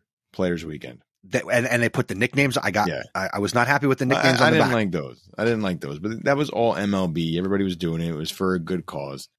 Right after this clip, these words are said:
Speaker 1: I wanna
Speaker 2: But
Speaker 1: see,
Speaker 2: pro-,
Speaker 1: I
Speaker 2: okay,
Speaker 1: would love
Speaker 2: here's my
Speaker 1: to
Speaker 2: thing.
Speaker 1: see.
Speaker 2: Prior to that,
Speaker 1: Mm-hmm. They didn't do anything like that. I know.
Speaker 2: they didn't do anything like that. They didn't even have the Maje-, when Majestic was making the jerseys, the Yankee jersey didn't even have the Majestic logo on the
Speaker 1: Right.
Speaker 2: sleeve like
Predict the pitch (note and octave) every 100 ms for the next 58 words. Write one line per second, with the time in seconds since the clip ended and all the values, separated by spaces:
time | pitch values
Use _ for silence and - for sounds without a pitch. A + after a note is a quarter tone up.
0 | _ _ A2+ C#3 C#3+ A#2+ - E3+ A2 B2+
1 | B2+ G2+ F#2+ G2 D#3+ C#3+ C#3 G2 - B2+
2 | A2 C#3+ E3+ C4 G3+ E3 A2+ A2 - -
3 | F2 D#2+ D#2+ A#2+ C3 _ _ _ G#2+ A2
4 | G#2 G2 E2 D#2 C#2+ _ _ F#2 E2 B2+
5 | B2 C3 C#3+ D3 D#3+ D3+ C#3 - - -
6 | _ _ _ B2 D3 F3 E3+ F3 C#3+ D3
7 | C#3+ G#2 C3 C#3 B2 A2+ G#2+ G#2+ C3+ -
8 | D3+ C3 C3+ C#3+ C3+ B2+ C3 G#2 G2+ G2
9 | - _ _ - G2+ G2+ A#2+ C3+ A#2+ A#2+
10 | A2 B2+ B2 A#2 A2 G#2+ G#2 F#2 A#2 A#2
11 | - - G2+ G2 G#2 F#2+ E2+ G#2+ F#2 F#2+